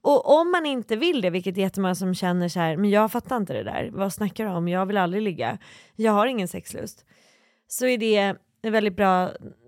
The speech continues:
sak att notera om sig själv. Var är din sexlust? Varför är den inte här?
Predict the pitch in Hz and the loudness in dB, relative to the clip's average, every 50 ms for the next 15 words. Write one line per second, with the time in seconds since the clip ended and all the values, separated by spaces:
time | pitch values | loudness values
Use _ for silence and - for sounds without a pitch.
0 | - - 214 - 220 202 - 214 202 208 220 220 208 - - 285 294 285 269 247 | -14 -8 -4 -2 -2 0 0 -2 -2 -2 -2 -2 -2 -4 -2 0 2 4 4 4
1 | 226 214 202 208 196 - 202 185 175 151 185 160 170 - 247 131 131 - _ _ | 4 2 0 0 -2 -2 -4 -4 -4 -2 -2 -4 -4 -4 -8 -10 -14 -16 _ _
2 | - 214 202 214 208 202 - 240 240 233 226 190 202 185 190 175 - 190 170 - | -4 0 2 4 4 2 2 2 4 4 4 4 2 0 -2 -4 -6 -8 -10 -10
3 | - - 202 214 208 - - 202 208 202 202 202 190 - - 202 202 190 185 180 | -8 -6 -6 -6 -6 -6 -4 0 2 2 2 0 -2 -4 -4 0 2 2 2 2
4 | 180 185 185 180 175 170 - 180 180 190 185 175 180 226 262 | 0 0 0 0 -2 -2 -2 -2 0 0 0 0 0 -2 -6